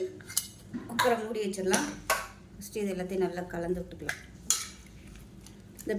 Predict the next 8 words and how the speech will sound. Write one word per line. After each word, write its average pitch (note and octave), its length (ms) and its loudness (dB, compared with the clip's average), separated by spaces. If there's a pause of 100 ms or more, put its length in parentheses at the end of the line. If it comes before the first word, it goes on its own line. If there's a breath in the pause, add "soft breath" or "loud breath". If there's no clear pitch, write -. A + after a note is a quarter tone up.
பெரிய A#3+ 180 6
வெங்காயத்துக்கு G3 380 6
பதிலா A#3 200 4 (120)
சின்ன A3+ 180 6
வெங்காயம் G3 300 6
சேர்த்திங்கனாலும் F#3 520 8 (140)
டேஸ்ட்டு G3+ 460 4
நல்லாயிருக்கும். E3 500 0